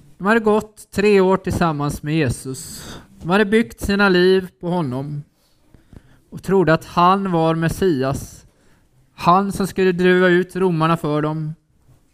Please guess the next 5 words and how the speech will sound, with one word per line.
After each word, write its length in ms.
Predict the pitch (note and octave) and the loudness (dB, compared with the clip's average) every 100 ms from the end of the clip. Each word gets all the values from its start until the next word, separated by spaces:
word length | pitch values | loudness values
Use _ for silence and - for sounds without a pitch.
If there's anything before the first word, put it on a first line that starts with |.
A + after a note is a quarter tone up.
| _ _ _ _ _ _ _ _ _ _ _ | _ _ _ _ _ _ _ _ _ _ _
Men 260 | - G#3+ | -10 -2
nu 320 | F3 F3 F#3+ F3+ _ _ | 2 2 0 -4 _ _
var 120 | C3 | -10
han 120 | B2+ | -6
död. 340 | A#2 B2 C3 | -6 -6 -8